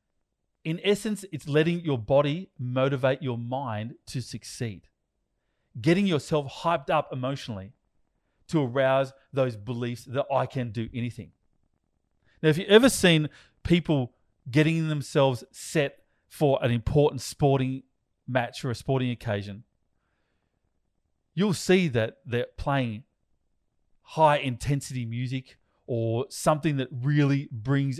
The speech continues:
on that positive adrenaline rush within their body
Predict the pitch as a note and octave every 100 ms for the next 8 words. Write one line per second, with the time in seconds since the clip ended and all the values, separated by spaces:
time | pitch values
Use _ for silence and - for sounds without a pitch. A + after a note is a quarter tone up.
0 | - C#3 B2+ A#2+ A2+ _ _ _ G#2 A#2+
1 | A#2+ - _ _ _ - - C#3+ C3+ C#3
2 | C3 - A2 G2 C3 C3+ C3+ C3+ B2 A#2+
3 | B2 - C3 B2 B2 A2 G#2+ A#2 A#2+